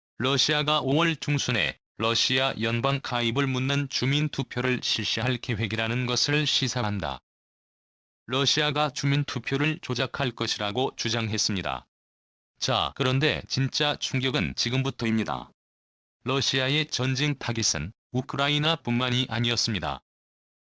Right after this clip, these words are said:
우크라이나 남서부와 국경을 맞댄 인구 삼백만 명의 서구 몰도바를 우크라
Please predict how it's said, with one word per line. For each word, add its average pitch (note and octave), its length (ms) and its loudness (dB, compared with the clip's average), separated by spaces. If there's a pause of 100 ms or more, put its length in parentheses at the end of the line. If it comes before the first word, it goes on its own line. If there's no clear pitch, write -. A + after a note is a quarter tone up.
(500)
우크라이나 C#3+ 640 0
남서부와 B2 800 2
국경을 D3 460 0
맞댄 A#2 420 0
인구 C3+ 380 2
삼백만 B2 640 0
명의 C3+ 300 0
서구 D3 340 0
몰도바를 A#2+ 720 0
우크라 A2+ 400 0